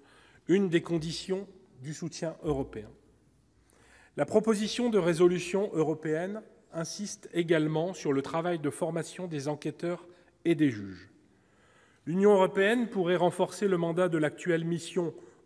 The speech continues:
E U A M Irak et contribuer à la formation des forces de sécurité irakiennes aux enquêtes sur les crimes de guerre et les crimes contre l'humanité.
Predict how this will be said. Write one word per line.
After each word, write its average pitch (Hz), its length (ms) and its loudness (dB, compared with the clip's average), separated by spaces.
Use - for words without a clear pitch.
E 170 240 6
U 165 180 -4
A 143 220 2
M 151 320 0
Irak 143 540 -4
et 139 80 -6
contribuer 202 580 2
à 185 80 8
la 151 100 6
formation 180 580 0
des 156 120 0
forces 165 380 -2
de 143 100 0
sécurité 160 720 -4
irakiennes 170 680 -4
aux 131 160 -2
enquêtes 196 400 2
sur - 180 -4
les 139 100 0
crimes 170 280 -6
de 147 140 0
guerre 165 340 0
et 147 100 -6
les 139 120 -2
crimes 190 280 -6
contre 151 300 -6
l'humanité. 156 580 -2